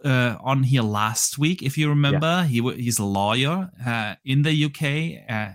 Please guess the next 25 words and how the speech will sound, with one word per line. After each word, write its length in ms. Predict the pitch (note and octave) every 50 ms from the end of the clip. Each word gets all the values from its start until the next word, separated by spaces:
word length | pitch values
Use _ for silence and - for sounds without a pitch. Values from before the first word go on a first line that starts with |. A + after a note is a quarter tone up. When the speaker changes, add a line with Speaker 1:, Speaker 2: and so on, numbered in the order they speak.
| - -
Speaker 1:
actually 420 | C#3+ - - - - C3+ C#3 C3
dealing 440 | A2 - C3 C3 C3+ D3 D#3 D#3+ D#3
with 240 | B2+ C3+ C#3 - -
similar 400 | - - D3 C#3 C#3 D3 D3 C#3
mergers, 600 | B2+ A#2 A#2 B2+ C#3 - - E3 F3+ F3+ - - - -
um, 420 | A#2+ A#2+ A#2 A2+ A2+ A2 A2 A2 -
with 200 | A#2+ B2+ C#3+ - -
the 80 | C#3+
C 260 | C3+ - - D3+ C3+ C3+
M 100 | C3+ C3+
A. 240 | C3 C#3 D#3+ F#3+ G3 - _ _ _ _ _ _ _ -
And 80 | G#2+ A2+
he 160 | B2+ C#3+ C3+
Speaker 2:
Yeah. 60 | G2
Speaker 1:
explained 400 | - - - A#2+ A#2 A#2+ C#3 C#3
to 120 | - D#3+ C#3+
us, 200 | C3+ C#3 C#3 -
uh, 400 | F2 A#2 A#2 A2+ A2+ G#2+ G#2 G#2+ A2+ - G#2+
very 300 | G2+ - C3+ D3+ F3+ F#3
well 220 | D#3 C3 C3 B2+ B2
in 60 | A2 G2+
detail. 280 | G#2+ G#2+ - C3 C3
So 120 | C#3 - G#2+
if 160 | G2+ G2 -
you 220 | - G2+ - -